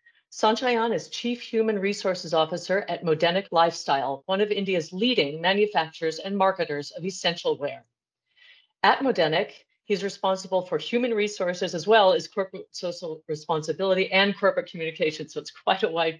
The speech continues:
wide, uh, pro-, uh, por-, portfolio. But he's particularly deeply involved in people and cultural integration following the merger that created Modenic. And he's focused also on building a talent brand and a talent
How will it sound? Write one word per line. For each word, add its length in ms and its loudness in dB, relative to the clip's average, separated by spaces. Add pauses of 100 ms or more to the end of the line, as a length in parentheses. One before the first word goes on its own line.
(120)
wide, 360 0
uh, 180 2
pro-, 360 0
uh, 360 -6 (180)
por-, 100 -10 (100)
portfolio. 640 0 (680)
But 100 4
he's 180 2
particularly 580 2
deeply 440 -2
involved 640 4
in 160 -8
people 400 0
and 180 -4
cultural 500 2
integration 840 0
following 420 4
the 80 -4
merger 400 -2
that 180 -2
created 540 -2
Modenic. 560 -6 (680)
And 80 4
he's 160 2 (140)
focused 420 6
also 460 0
on 200 -4
building 360 2
a 60 -4
talent 520 -2
brand 400 4
and 100 0
a 80 0
talent 380 -4